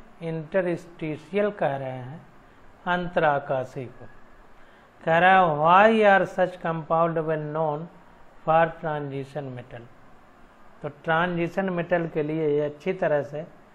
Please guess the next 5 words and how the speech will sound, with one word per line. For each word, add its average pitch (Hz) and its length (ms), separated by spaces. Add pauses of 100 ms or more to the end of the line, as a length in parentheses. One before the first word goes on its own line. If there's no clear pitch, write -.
(420)
हमारी 160 420
ज-, 147 300 (300)
जानकारी 147 720
में 165 140
है, 147 240